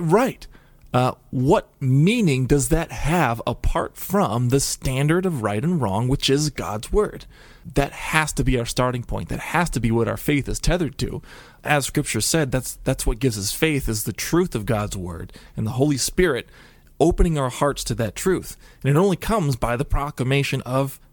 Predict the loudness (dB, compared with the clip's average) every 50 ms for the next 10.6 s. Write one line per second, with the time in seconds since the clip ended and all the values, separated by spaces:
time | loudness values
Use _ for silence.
0 | _ -12 -4 -4 -2 -2 -4 -6 -8 -4 -4 -4 -4 -4 -10 -12 -18 -18 -20 -20
1 | -20 -20 -20 -20 -20 -20 _ -20 -20 -20 _ _ -2 -2 -2 0 2 2 2 2
2 | 2 -2 -6 -6 -4 -2 -2 0 0 -2 0 2 2 2 2 2 0 -2 -4 -6
3 | _ _ -20 -20 _ -20 _ -20 -20 _ _ _ -8 -4 0 0 2 2 2 0
4 | 0 -2 -4 -6 -4 0 0 0 0 -2 -4 -2 0 0 2 2 2 2 2 2
5 | 2 2 0 0 0 -2 -2 -2 -2 -2 0 0 0 0 2 2 4 4 4 4
6 | 2 2 0 0 -2 -2 -2 -2 -2 0 0 2 2 4 2 2 2 2 0 0
7 | 0 0 0 -2 -2 0 0 -2 -2 -2 -2 -6 -6 -8 -8 -12 _ -20 _ _
8 | _ -20 -20 -20 _ -20 -14 -6 -2 0 0 2 0 0 0 2 0 0 2 2
9 | 2 2 2 0 -2 -2 -4 -4 -2 -2 -2 2 2 4 4 4 4 2 2 2
10 | 2 2 0 0 0 0 0 0 -2 -4 -6